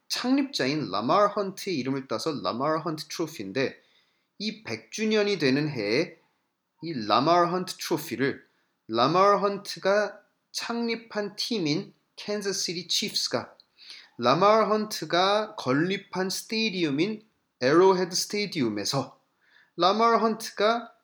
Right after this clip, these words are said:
만든 팀인 캔자스시티 치프스에 의해서 따내졌다라는 아주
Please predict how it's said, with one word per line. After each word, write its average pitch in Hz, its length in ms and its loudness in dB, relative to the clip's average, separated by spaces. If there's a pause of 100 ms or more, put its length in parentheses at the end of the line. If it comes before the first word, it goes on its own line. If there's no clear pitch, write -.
(140)
만든 185 580 2
팀인 170 540 -4 (220)
캔자스시티 214 800 -8
치프스에 - 680 0
의해서 208 640 2 (1500)
따내졌다라는 151 1400 -2
아주 202 560 0